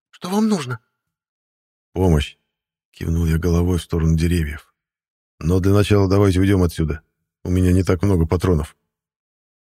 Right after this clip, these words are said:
Девушка схватила своего брата за руку и, постоянно озираясь по сторонам, поспешила прочь. Я двинулся следом за ней.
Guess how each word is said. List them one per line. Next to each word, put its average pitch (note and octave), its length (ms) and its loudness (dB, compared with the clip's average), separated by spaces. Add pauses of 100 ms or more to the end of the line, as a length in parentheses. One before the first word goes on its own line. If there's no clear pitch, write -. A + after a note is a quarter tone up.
(180)
Девушка F2 340 -4
схватила F2+ 400 -2
своего F2+ 240 -2
брата F2+ 300 -2
за G#2 180 0
руку F#2 240 -2
и, E2 60 -4
постоянно G2 460 -2
озираясь F#2+ 360 2
по F2+ 100 -6
сторонам, G2+ 400 -2
поспешила F2+ 520 -6
прочь. F#2 400 -4 (680)
Я F#2 140 -2
двинулся F#2+ 400 0
следом F#2+ 380 -2
за F#2 120 0
ней. E2+ 220 -4